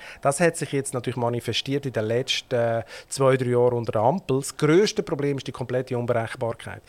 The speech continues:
Das ist schon früher in Deutschland immer ein Thema gewesen,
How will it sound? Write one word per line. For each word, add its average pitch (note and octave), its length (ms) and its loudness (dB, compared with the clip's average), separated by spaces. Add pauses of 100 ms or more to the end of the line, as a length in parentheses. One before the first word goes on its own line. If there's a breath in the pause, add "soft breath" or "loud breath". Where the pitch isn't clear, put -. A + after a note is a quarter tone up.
(180 loud breath)
Das E3+ 220 2
ist G3+ 80 -2
schon F3+ 200 0
früher F#3+ 480 -4
in E3+ 200 -6
Deutschland E3+ 480 -6
immer D#3+ 280 4
ein G#3 60 -4
Thema G#3 380 -2
gewesen, A3+ 320 -6